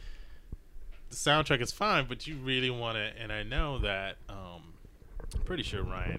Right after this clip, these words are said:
is like, "I, soundtrack is fine, but I'm really into the emotion of the piece, the story.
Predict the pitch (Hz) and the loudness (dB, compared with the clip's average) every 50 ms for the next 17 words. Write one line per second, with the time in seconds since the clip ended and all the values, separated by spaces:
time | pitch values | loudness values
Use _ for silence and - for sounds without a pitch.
0 | - - - - - - - - - - - - - - - - - - - - | 0 0 2 2 2 2 2 2 2 0 -4 -6 -6 -6 -6 -6 -6 -8 -8 -10
1 | - - - 131 123 127 120 - 117 107 101 104 - - - 123 120 120 110 104 | -8 -2 2 4 4 4 4 4 2 2 2 0 -2 -2 0 2 2 2 2 0
2 | 90 87 90 - - 101 104 107 104 104 107 107 104 101 98 90 92 92 87 87 | 0 -4 -6 -6 -6 -8 -8 -6 -6 -6 -4 -4 -4 -4 -6 -8 -10 -12 -12 -12
3 | - - 95 87 85 82 - - - - - - - - - - - - - - | -12 -12 -12 -12 -12 -14 -14 -12 -10 -10 -10 -8 -10 -10 -12 -12 -12 -10 -8 -6
4 | 95 90 87 90 95 92 - - 98 90 85 - 82 - - 95 87 85 82 - | -6 -6 -6 -6 -8 -8 -8 -10 -12 -12 -12 -14 -14 -14 -14 -14 -12 -12 -12 -14
5 | - - - - - 113 - - - - - 87 - - - - 131 110 104 101 | -14 -14 -12 -12 -14 -14 -14 -16 -18 -14 -10 -6 -4 -4 0 4 4 4 6 4
6 | 98 95 95 92 92 | 4 2 2 0 0